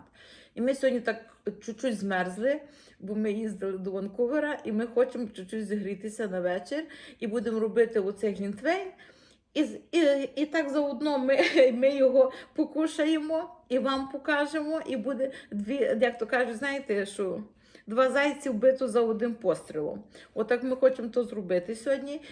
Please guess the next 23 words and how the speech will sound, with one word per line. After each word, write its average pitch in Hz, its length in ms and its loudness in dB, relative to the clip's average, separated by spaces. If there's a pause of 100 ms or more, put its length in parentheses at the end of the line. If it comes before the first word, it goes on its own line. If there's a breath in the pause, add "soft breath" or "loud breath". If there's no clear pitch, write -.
І 240 80 -4
буду 226 240 0
вам 233 160 0
зараз 226 260 0
показувати 208 720 -2
на 202 140 -2
плиті, 220 460 -4
як, 220 320 0 (100)
як 226 400 0
я 220 120 4
готовлю 202 560 -2 (320 soft breath)
глінтвейн. 143 640 -4 (680 loud breath)
Хто - 280 6
не 240 140 2
знає, 220 580 0
хто, 220 280 2
е, 196 240 -2
кому 226 340 -2
цікаво, 240 580 0
то, 226 240 -2
то 208 280 -8
прошу 226 380 -2
дивитися 240 720 -2